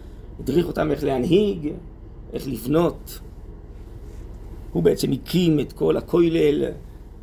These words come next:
ולאחר מכן קמה הישיבה, והגרעין התורני באילת, הוא הראשון שבעצם התחיל את כל זה. היה טס לשם יום בשבוע, ומשך אליו את החבר'ה,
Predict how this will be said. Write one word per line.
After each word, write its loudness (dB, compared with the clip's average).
ולאחר -2
מכן -2
קמה -2
הישיבה, 4
והגרעין 4
התורני 2
באילת, 2
הוא 0
הראשון -6
שבעצם -8
התחיל -4
את -4
כל 0
זה. 2
היה -2
טס 0
לשם 0
יום -2
בשבוע, 4
ומשך 2
אליו 2
את -6
החבר'ה, 2